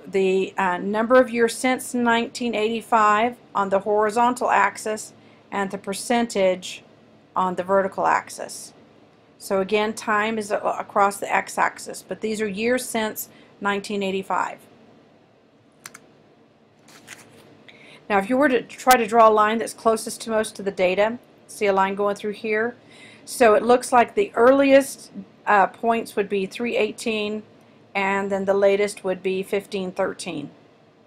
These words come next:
So we're drawing a line through those points. Can you see that? They show a strong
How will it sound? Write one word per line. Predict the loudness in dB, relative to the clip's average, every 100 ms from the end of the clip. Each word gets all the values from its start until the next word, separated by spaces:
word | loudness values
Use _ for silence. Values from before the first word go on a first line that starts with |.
| _ _ -20 -20 _ _ _ _ _ _
So | -6
we're | -4 -4
drawing | 2 4 4 2
a | 2
line | 2 -2
through | -2
those | -2 -2
points. | -4 -4 -4 -6 -10 -14 -10
Can | -10
you | -10
see | -6 -2
that? | 0 0 -2 -8 _ _ -20 _ -20 _
They | -4
show | 0 2 2
a |
strong | 2 2 6 6 6 4 0